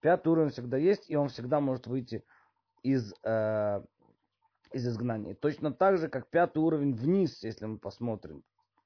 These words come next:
в негатив, он подразумевает абсолютную свободу воли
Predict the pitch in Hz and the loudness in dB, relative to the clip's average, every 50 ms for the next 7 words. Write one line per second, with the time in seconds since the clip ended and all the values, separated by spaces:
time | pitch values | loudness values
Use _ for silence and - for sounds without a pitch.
0 | _ - 101 113 131 123 131 135 123 - 160 160 123 - _ _ _ _ _ - | _ -8 -4 -2 0 0 0 0 0 0 -4 -4 -4 -6 _ _ _ _ _ -20
1 | - - - - _ _ - 131 131 123 - - 139 139 131 156 151 135 127 156 | -20 -20 -20 -20 _ _ 0 0 0 0 0 -2 -2 2 2 4 2 4 4 2
2 | 156 160 160 170 175 160 147 123 123 - - - - 139 147 160 156 - - 135 | 2 4 4 6 6 6 4 4 0 -6 -6 0 0 2 2 2 0 -2 -2 -2
3 | 135 123 - - 113 123 123 131 139 135 123 127 123 131 151 156 147 135 120 101 | -2 -2 -4 -2 -2 0 0 2 2 2 2 0 2 2 4 4 4 4 2 -2
4 | - | -6